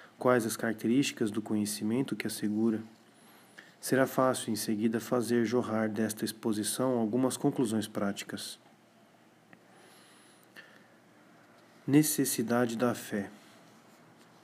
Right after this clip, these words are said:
A fé é o único meio próximo e proporcionado para a alma chegar à união com Deus. A fé da qual São João da Cruz fala é a fé viva e ativa,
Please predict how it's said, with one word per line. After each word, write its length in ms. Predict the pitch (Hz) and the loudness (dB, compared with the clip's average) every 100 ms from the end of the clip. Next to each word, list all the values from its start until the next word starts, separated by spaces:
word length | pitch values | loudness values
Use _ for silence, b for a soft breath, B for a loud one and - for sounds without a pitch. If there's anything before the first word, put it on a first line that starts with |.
| - - - - - - - - - - | -20 -20 -20 -20 -20 -20 -20 -20 -20 -10
A 80 | 107 | -8
fé 380 | - 123 127 - - - B B B - | -4 0 0 -2 -10 -20 B B B -4
é 80 | 110 | 0
o 40 | 110 | 4
único 320 | 147 156 135 | 4 4 0
meio 240 | 123 127 | 2 2
próximo 580 | 110 113 113 123 - 127 | 2 0 2 0 -2 -2
e 40 | 123 | -2
proporcionado 920 | 123 127 127 135 - 139 113 101 104 | 0 -2 2 0 2 0 2 0 -2
para 280 | - 107 107 | -4 0 2
a 20 | |
alma 300 | 110 123 123 | 2 0 -2
chegar 480 | - 147 120 113 104 | 0 2 2 2 0
à 100 | 101 | 0
união 380 | 120 120 131 | 0 2 2
com 200 | 139 117 | 0 -2
Deus. 440 | 101 92 87 - - - - - - B B B B B B B B B B B B | -2 -4 -8 -14 -18 -20 -20 -20 -20 B B B B B B B B B B B B
A 100 | 127 | -2
fé 220 | - 175 | 4 4
da 140 | 165 135 | 4 0
qual 280 | 127 127 | 4 4
São 240 | 120 123 120 | 2 0 0
João 200 | 117 113 | 0 0
da 120 | 107 | 0
Cruz 320 | 104 110 107 | 0 -2 -2
fala 440 | - 107 107 107 110 | -2 0 2 0 0
é 100 | 113 | -2
a 60 | |
fé 240 | 113 123 113 | -2 -2 -2
viva 440 | 104 139 127 107 | 4 4 4 2
e 60 | 101 | -4
ativa, 480 | 92 - 104 104 | -6 -4 -4 -4